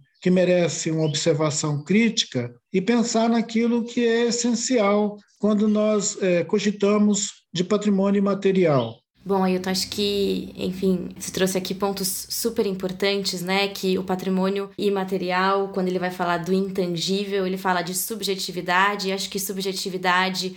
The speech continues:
Speaker 2: é potência, é transformação, né? A subjetividade é dinâmica. E, bom, quando a gente fala de patrimônio imaterial, é muito no sentido, muitas vezes, de uma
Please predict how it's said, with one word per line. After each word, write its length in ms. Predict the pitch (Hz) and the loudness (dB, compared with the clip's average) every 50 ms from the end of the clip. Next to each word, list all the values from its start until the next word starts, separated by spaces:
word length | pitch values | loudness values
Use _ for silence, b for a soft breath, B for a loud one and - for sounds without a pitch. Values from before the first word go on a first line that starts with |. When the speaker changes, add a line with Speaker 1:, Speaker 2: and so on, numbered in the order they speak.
| B B | B B
Speaker 2:
é 80 | - 190 | -4 -4
potência, 800 | 185 190 196 190 185 190 214 208 214 233 247 262 262 - - 277 | -2 0 -2 -2 0 0 0 0 2 0 0 -2 -4 -4 -4 -2
é 120 | 254 233 226 | -2 -2 -2
transformação, 1000 | 226 208 208 196 190 208 196 185 185 180 185 - - 214 208 220 233 247 240 | -2 -4 -4 -4 -4 -4 -2 -2 -2 -2 -4 -4 0 0 2 2 2 0 -2
né? 140 | 226 208 208 | -2 -2 -2
A 40 | 208 | -4
subjetividade 720 | 202 202 180 180 190 185 185 185 180 180 185 180 180 180 185 | -4 -6 -4 -2 -2 -2 -2 -6 -2 0 0 2 2 0 -2
é 20 | |
dinâmica. 920 | 175 170 175 175 175 180 185 196 208 233 240 233 240 - 247 233 226 233 B B B | -4 -4 -4 -6 -4 -2 0 0 0 0 -2 -4 -4 -2 0 0 0 -2 B B B
E, 200 | 190 185 185 185 | -2 -2 -2 0
bom, 220 | 180 220 226 214 | 2 2 2 2
quando 180 | 196 - 240 247 | 0 -2 -2 -2
a 40 | 262 | -2
gente 160 | 254 269 269 | -2 -4 -2
fala 240 | - 240 220 220 214 | -2 -2 0 0 -2
de 80 | 196 | -2
patrimônio 560 | 190 190 202 202 202 202 196 196 190 190 185 185 | -2 -4 -4 -4 -2 -4 -2 0 0 0 2 2
imaterial, 920 | 202 220 233 214 190 190 196 185 165 165 165 175 208 226 240 214 202 196 190 | 0 0 -2 -2 -6 -4 -4 -4 -2 0 0 2 2 2 0 0 -4 -8 -6
é 140 | - 180 185 | -4 -2 0
muito 260 | 190 202 233 240 285 | 0 0 0 0 -2
no 100 | 262 262 | -2 -2
sentido, 600 | 262 - 240 220 - - 233 202 226 226 214 202 | -2 -4 -4 -4 -4 -4 -4 -2 -2 -2 -2 -2
muitas 280 | 208 220 208 220 214 190 | -2 -2 0 0 0 0
vezes, 300 | 214 220 214 220 220 208 | 0 0 0 -2 -4 -2
de 80 | 202 | -2
uma 380 | 233 233 220 214 208 208 208 - | -2 0 0 -2 -2 -4 -6 -12